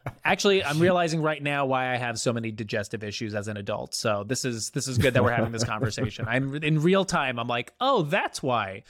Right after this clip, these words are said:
Speaker 1: Um, did either of you had anything else you wanted to hit before we do the awards?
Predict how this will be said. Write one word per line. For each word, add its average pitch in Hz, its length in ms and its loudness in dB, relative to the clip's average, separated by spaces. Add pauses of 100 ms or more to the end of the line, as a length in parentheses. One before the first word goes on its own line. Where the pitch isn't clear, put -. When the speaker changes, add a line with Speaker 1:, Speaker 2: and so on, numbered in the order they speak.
(180)
Speaker 1:
Um, 127 360 0 (320)
did 160 120 4
either 165 180 4
of 175 40 2
you 170 80 2
had 160 240 -2
anything 156 320 0
else 151 160 0
you 160 80 0
wanted 147 180 0
to 143 60 -2
hit 143 180 0
before 143 240 -4
we 139 100 2
do 139 100 2
the 139 100 0
awards? 135 600 -4